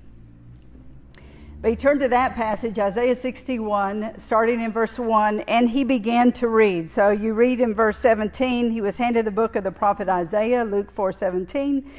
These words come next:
When he had opened the book, he found the place where it was written, "The Spirit of the Lord is upon me, because he's anointed me to preach the gospel to the poor.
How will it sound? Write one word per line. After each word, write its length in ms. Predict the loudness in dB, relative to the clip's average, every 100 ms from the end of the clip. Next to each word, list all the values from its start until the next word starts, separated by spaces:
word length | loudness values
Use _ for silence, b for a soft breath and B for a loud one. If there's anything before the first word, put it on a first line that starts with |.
| B B
When 200 | -2 0
he 80 | 2
had 80 | 6
opened 340 | 8 8 6
the 60 | 4
book, 300 | 6 6 6
he 120 | -2
found 300 | 2 4 4
the 80 | 0
place 360 | 4 4 4 2
where 160 | 2
it 100 | 2
was 200 | 0 -2
written, 440 | -2 -2 -2 -6 -8 B B B B -8
"The 80 |
Spirit 420 | -8 -4 0 2 2
of 60 |
the 60 | 2
Lord 260 | 4 4
is 100 | 2
upon 480 | -2 -6 -4 -2 -2
me, 140 | -4 -6
because 360 | -8 -8 -8
he's 220 | -6 -2
anointed 640 | 2 2 2 2 0 -2 -4
me 160 | -4
to 80 | -6
preach 280 | -6 -8 -8
the 80 | -4
gospel 440 | -2 -4 -6 -12
to 160 | -12 -12
the 100 | -12
poor. 480 | -10 -10 -10 -12